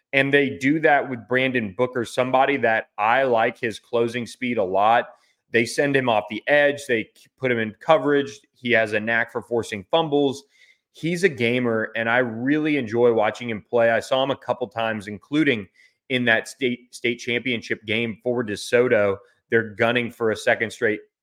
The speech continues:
uh, state title under Claude Mathis, the former S M U running backs coach, who leads the Eagles over there, uh, the school that gave S M U James Prochet as well. So,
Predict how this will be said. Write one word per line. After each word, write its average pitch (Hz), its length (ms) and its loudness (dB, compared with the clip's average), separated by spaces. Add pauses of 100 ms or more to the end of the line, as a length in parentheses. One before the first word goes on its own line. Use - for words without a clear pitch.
(120)
uh, 98 260 0
state - 340 -4
title 139 440 2
under 113 480 -2
Claude 95 200 -2
Mathis, 110 440 -4
the 107 80 -14
former 101 320 -6
S 98 180 -4
M 101 60 -10
U 95 100 -8
running 98 240 -6
backs 98 260 -2
coach, 117 380 -2 (320)
who 110 80 -10
leads 101 320 -4
the 95 240 0 (180)
Eagles 113 320 -2
over 107 160 2
there, 127 360 4
uh, 101 220 2
the 98 460 0
school 113 440 -4
that 107 300 0 (120)
gave 117 240 2
S 113 220 0
M 113 80 -10
U 110 280 -6 (140)
James 113 340 -8
Prochet 110 400 -2
as 104 120 -10
well. 107 260 -2
So, 113 380 2